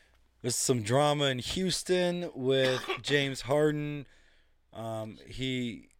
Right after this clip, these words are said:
is like the ex-girlfriend that can't figure out, uh, if he wants in the relationship or out of the relationship. So, <laughs> you know, he's, he's demanding things, but then when he gets them, he wants out anyways.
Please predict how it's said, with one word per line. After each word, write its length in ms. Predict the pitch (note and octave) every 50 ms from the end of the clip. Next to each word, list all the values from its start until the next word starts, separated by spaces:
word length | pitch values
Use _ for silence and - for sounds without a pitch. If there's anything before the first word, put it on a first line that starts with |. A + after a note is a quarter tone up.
| _ _ -
is 360 | A2 A#2 A2 G#2 G2 G2+ A2+
like 280 | A#2+ A#2+ A#2 G#2+ -
the 160 | - A#2 A#2+ A2+
ex-girlfriend 840 | B2 A#2+ G2+ - - A#2 A#2+ B2 A#2+ - - C3+ B2+ B2+ B2+ B2+ A#2
that 140 | A2+ F#2 -
can't 220 | - B2 B2 A#2
figure 300 | - - B2 A2 A#2 A#2+
out, 300 | A#2 A#2 A#2 A#2 - - _ _ _ _
uh, 240 | - G#2 G#2+ G#2 G2+ -
if 160 | - G#2 - -
he 80 | A#2+
wants 300 | A2+ A2+ A2+ A#2 A2 -
in 100 | A#2+ A#2
the 80 | A#2+ A#2+
relationship 580 | A#2+ A#2+ A#2+ A#2+ A2+ - A#2 A2+ A#2+ A#2+ A2+
or 100 | - G#2+
out 100 | G#2 G#2+
of 60 | A#2 A#2+
the 60 | B2+
relationship. 680 | B2+ C3 C3+ C#3+ C#3 - D#3 - - E3 D#3+ - - - - - - - - - _ _
So, 640 | - - - C#3 C3 C3 A#2+ - - D#3 C#3 B2 G2+ - - - - -
<laughs> 220 | - _ _ _
you 80 | - A#2
know, 140 | A2+ A2+ G#2+
he's, 400 | A2 A#2 A#2 A2+ G#2+ - - -
he's 220 | - A#2 A#2 G#2+ G#2
demanding 600 | G2+ A#2+ A#2 A#2 A2+ A#2 A#2+ B2 C3+ C3 C3 A#2+
things, 360 | - C3+ C3+ C3 C3 B2+ A#2
but 200 | A2+ A#2+ A2+ -
then 380 | A#2+ A#2 A#2 A2+ A#2 A#2 A#2 A#2
when 180 | A#2 A2+ A2+
he 100 | A2+ A2
gets 300 | A2 G2+ A2 B2+ - -
them, 200 | - C#3 C3 B2+
he 80 | A#2+ A2+
wants 260 | G#2+ G#2+ A2+ G#2+ -
out 180 | A#2 A2+ A2+ G#2+
anyways. 520 | G#2+ A2 A#2+ C3 C3+ C#3 C#3+ C3+ A#2+ A2